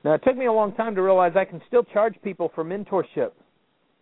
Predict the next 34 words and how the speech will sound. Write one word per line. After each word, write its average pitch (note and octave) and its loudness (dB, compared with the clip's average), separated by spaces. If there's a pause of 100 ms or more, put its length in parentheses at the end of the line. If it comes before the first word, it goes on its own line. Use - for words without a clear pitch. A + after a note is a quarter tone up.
(280)
and D3 -4
love F3+ 4
and D3+ -6
care F#3 0
for D#3+ -2
them, C3 -8
'cause C#3 -8
my D#3 -8
time F#3+ -8
is C#3 -10
valuable. E3 2
It's - -10
the E3 -8
one F3+ -2
asset F3 0
God E3 4
gave F3 0
me D#3 -6
that C#3 -2
I C3+ 2
can't D#3+ -8
get D3 -4
back. C#3 -4 (1160)
So D#3+ 4
I C#3+ 6
better D#3+ 4
value C#3+ 2
it A#2+ -8
correctly. B2+ -4 (1000)
John E3+ 2
says, D#3+ 2
"Good F#3+ 2
mentors G3+ -2
provide E3+ 0